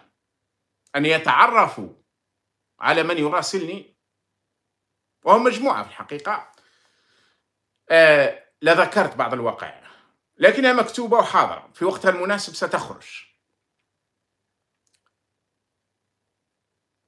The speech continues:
عندما نكون متأكدين أنهم لن يصلوا إلى هؤلاء. هؤلاء كانوا متحمسين جدا لقضية الحرب على الإرهاب، لكنهم اكتشفوا فيما بعد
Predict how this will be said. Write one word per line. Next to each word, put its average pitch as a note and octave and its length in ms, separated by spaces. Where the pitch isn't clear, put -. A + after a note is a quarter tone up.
عندما D#3+ 680
نكون D#3+ 320
متأكدين C#3 560
أنهم B2+ 300
لن D3 180
يصلوا A2 580
إلى B2+ 160
هؤلاء. D#2+ 520
هؤلاء B3+ 460
كانوا D4 340
متحمسين C#4 720
جدا A#3 500
لقضية E3 460
الحرب G3 340
على G3 140
الإرهاب، F#3+ 480
لكنهم G#3 340
اكتشفوا D4+ 580
فيما F3 240
بعد C#3 320